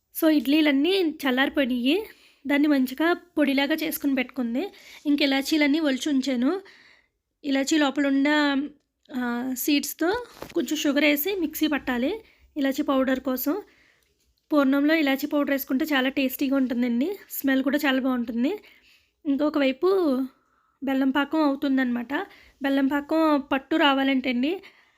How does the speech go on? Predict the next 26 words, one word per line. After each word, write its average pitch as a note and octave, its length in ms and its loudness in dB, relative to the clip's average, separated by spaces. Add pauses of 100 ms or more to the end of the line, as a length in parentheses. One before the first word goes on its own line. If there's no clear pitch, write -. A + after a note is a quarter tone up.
(240)
అందుకని C#4 340 0
అమ్మ C#4+ 240 2
గిన్నెలో C4+ 460 2
వాటర్ C4 300 -2
తీసుకొని C#4+ 520 -2
బెల్లం C4+ 340 0
పాకం C#4+ 240 -4
అందులో C#4 220 0
వేసుకొని C#4 400 -4
చూసుకుంటుందన్నమాట. B3+ 1000 -4 (1300)
So, D4+ 60 2
ఇప్పటికి C4+ 440 -2
ఇంకా C4 240 0
రాలేదు, C4 680 0 (640)
అది C#4+ 160 -4
ఉండ C4 280 0
అవ్వాలంట. B3+ 500 0
So, D#4 260 0
ఇంకా C#4 300 0
అవ్వట్లేదు C4+ 520 -2
ఉండ, B3 260 -2 (540)
అందుకని C4+ 300 0
ఇంకా C#4+ 160 0
రాలేదంట. B3 500 0 (540)
ఇంకాసేపు D4 480 -2
ఉడకబెట్టుకోవాలి. C4 720 -2